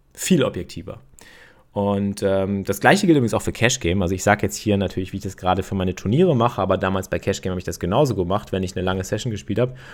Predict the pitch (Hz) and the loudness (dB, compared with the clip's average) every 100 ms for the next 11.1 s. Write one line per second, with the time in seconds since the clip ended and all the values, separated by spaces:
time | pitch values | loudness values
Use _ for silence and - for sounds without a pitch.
0 | - - 104 101 107 107 101 101 127 131 | -20 -6 4 8 8 6 4 4 4 2
1 | 101 92 92 95 101 98 117 - - 92 | 2 2 2 0 0 -2 -2 -2 -4 -6
2 | - 92 92 - - 101 92 120 - - | -4 -4 -4 -6 0 0 2 0 0 -4
3 | 85 82 107 - - - - - - - | -2 -2 -6 -10 -20 -20 -20 -20 -20 -20
4 | - - 143 127 123 127 120 120 123 147 | -20 -2 4 6 6 6 8 6 6 6
5 | 147 139 139 139 107 127 - - - 101 | 4 4 2 2 2 0 -4 -12 -2 0
6 | 95 - 139 117 87 101 95 98 95 92 | 0 2 2 2 2 2 2 2 2 2
7 | 80 - - - - - 123 107 101 95 | -2 -10 -14 -16 -16 -4 2 2 2 4
8 | 131 190 - - 82 95 - 101 107 107 | 6 6 4 -2 -2 -2 -2 -2 0 -2
9 | 107 101 98 101 - 139 151 160 131 - | 0 0 2 0 4 4 6 2 0 0
10 | 107 98 98 98 101 - 110 107 139 147 | 0 0 0 0 0 2 6 8 8 6